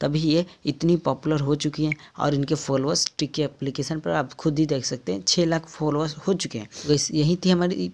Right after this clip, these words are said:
पहली टॉपिक कि आप अपने वीडियो में ज़्यादा से ज़्यादा ट्रेंडिंग हैशटैग को अपनी वीडियो में लगाएं, तभी आपकी वीडियो वायरल होगी। और वीडियो वायरल होगी तो आपके फॉलोअर्स तो एकदम रॉकेट की तरफ बढ़ेंगे ही बढ़ेंगे, मैं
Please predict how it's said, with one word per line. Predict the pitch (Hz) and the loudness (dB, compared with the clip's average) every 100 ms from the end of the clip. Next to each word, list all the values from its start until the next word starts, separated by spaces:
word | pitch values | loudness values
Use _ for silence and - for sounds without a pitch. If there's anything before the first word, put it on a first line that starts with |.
| 156 | 0
पहली | 147 170 | 2 0
टॉपिक | 175 170 180 - | 2 0 0 -2
कि | - | -6
आप | - 151 156 | -4 -2 -2
अपने | 160 160 | 2 4
वीडियो | 139 139 151 | 4 4 4
में | 151 139 | 4 2
ज़्यादा | 135 135 | 0 2
से | 147 | 0
ज़्यादा | - 143 143 139 | 0 2 0 0
ट्रेंडिंग | 156 147 147 185 | 2 4 4 4
हैशटैग | 156 151 - 185 | 4 2 2 0
को | 180 180 | 0 -4
अपनी | - - - - 165 | -4 -14 -8 0 2
वीडियो | 143 143 151 | 4 4 4
में | 165 | 4
लगाएं, | 156 156 151 | 4 4 4
तभी | 143 139 156 - | 0 0 -4 -6
आपकी | 135 - 190 185 - - 143 | -8 -4 -6 -6 -14 -4 4
वीडियो | 147 165 165 | 6 6 4
वायरल | 151 156 165 | 2 2 2
होगी। | 156 147 | 2 2
और | 165 147 | 2 0
वीडियो | 135 139 160 | 0 2 4
वायरल | 160 151 156 | 4 2 2
होगी | 151 151 | -2 -2
तो | - - | -6 -6
आपके | 143 175 | -4 -4
फॉलोअर्स | - 151 147 151 | -2 0 2 2
तो | - 185 - - | 0 -6 -8 -6
एकदम | 147 165 175 - _ _ | 0 0 0 -6 _ _
रॉकेट | 147 143 165 - | 0 2 0 -2
की | 156 | -4
तरफ | 156 151 | -4 -2
बढ़ेंगे | 139 139 147 151 | 0 2 4 4
ही | 147 | 4
बढ़ेंगे, | 143 135 143 147 | 4 2 2 2
मैं | 147 | 2